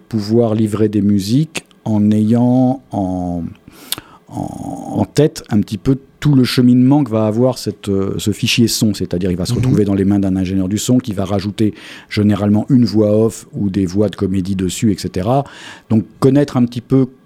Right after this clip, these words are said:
Speaker 1: comment il va être traité, comment il va être, euh, mixé, comment il va être
Speaker 2: Tu veux
Speaker 1: masterisé,
Speaker 2: dire, du coup,
Speaker 1: compressé,
Speaker 2: euh,
Speaker 1: à tous les
Speaker 2: laisser des
Speaker 1: niveaux.
Speaker 2: fréquences libres pour,
Speaker 1: C'est
Speaker 2: euh,
Speaker 1: ça. Parce que j'ai, j'ai, pendant, pendant quinze ans, moi, j'étais celui qui recevait les musiques et tout, donc j'ai vu des choses formidables arriver.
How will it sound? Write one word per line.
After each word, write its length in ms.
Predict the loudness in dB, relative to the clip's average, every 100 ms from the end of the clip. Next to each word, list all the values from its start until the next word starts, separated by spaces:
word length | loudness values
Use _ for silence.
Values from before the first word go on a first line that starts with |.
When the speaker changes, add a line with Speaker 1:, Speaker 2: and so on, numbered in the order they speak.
| _ _
Speaker 1:
comment 220 | 2 4
il 140 | 4 4
va 100 | 0
être 140 | 0
traité, 360 | -2 0 2 2
comment 220 | 2 0
il 100 | 0
va 160 | 0
être, 280 | -2 -2 -4
euh, 160 | -2 -2 -6 -14 -8 2
mixé, 420 | 2 2 2 2
comment 220 | 2 0
il 120 | 0
va 120 | 0 -2
être 140 | -2
Speaker 2:
Tu 80 | -2
veux 60 |
Speaker 1:
masterisé, 460 | 2 2 4 4 4
Speaker 2:
dire, 100 | 4 4
du 40 |
coup, 120 | 4 2
Speaker 1:
compressé, 340 | 4 4 4
Speaker 2:
euh, 240 | 2 0
Speaker 1:
à 80 | 2
tous 100 | 4
les 60 | 6
Speaker 2:
laisser 200 | 6 6
des 100 | 4
Speaker 1:
niveaux. 100 | 2
Speaker 2:
fréquences 420 | -2 -4 -4 -2
libres 240 | -2 0 0 -2 -2
pour, 160 | -2 2
Speaker 1:
C'est 100 | 4
Speaker 2:
euh, 40 |
Speaker 1:
ça. 300 | 4 4 2 -4 -20 -20 -8
Parce 120 | -2
que 100 | 2
j'ai, 180 | 4 4
j'ai, 140 | 2
pendant, 400 | 0 2 2 2
pendant 240 | 2 2 2
quinze 320 | 2 2 2
ans, 100 | 2
moi, 120 | 2
j'étais 240 | 2 0 0
celui 180 | -2
qui 140 | 0 0
recevait 540 | 2 2 2 2 4
les 100 | 4
musiques 440 | 4 4 2 0 -2
et 60 |
tout, 220 | 0 4 4
donc 160 | 4
j'ai 120 | 2 0
vu 160 | 0
des 100 | 0
choses 280 | 0 2 0
formidables 560 | -2 0 2 2 2 0
arriver. 400 | 0 0 0 0